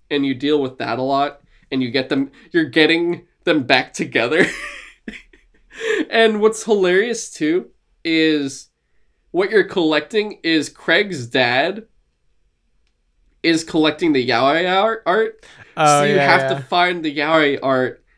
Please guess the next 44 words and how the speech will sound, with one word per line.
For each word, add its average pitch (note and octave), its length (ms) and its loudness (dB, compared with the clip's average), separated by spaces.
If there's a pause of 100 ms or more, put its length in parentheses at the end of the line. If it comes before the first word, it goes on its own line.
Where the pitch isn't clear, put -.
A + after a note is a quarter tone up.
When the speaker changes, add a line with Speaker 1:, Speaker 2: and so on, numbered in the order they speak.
(140)
Speaker 1:
for F#3+ 340 6
Craig's G3+ 420 4
dad, D#3 320 6
and C3 100 -2
he's C3+ 140 -2
like, D3 180 -2
"Oh, D#3 120 4
I'm D3+ 160 4
a D3 40 0
connoisseur F3+ 560 0
of D#3+ 100 0
the D3 120 2
yaoi D#3 340 4
art D3+ 240 -2
<laughs> - 140 0
that A3 160 6
my G#3 140 6
Speaker 2:
Oh, - 20 10
Speaker 1:
son - 420 2
is F#3 140 2
Speaker 2:
God. - 260 -6
Speaker 1:
in." B3 160 -4 (680)
Speaker 2:
It's B4 260 4
so E4 140 6
Speaker 1:
And D#4 140 6
Speaker 2:
weird. D#4 120 0
Speaker 1:
the D4 80 10
art C4+ 480 6 (520)
is C4+ 280 0
so, C4 520 6
oh A#3+ 240 -4
my A#3 320 -2
God, A#3 360 -2
James, A#3 380 4
have G#3+ 100 -2
you A#3+ 100 -4
seen A#3+ 360 -2
the A3+ 120 -4
art? A3 380 2
Speaker 2:
Some G3+ 220 -2
of A4+ 80 -8
it's B4 180 4
really C#3+ 220 0
good. A2+ 400 -8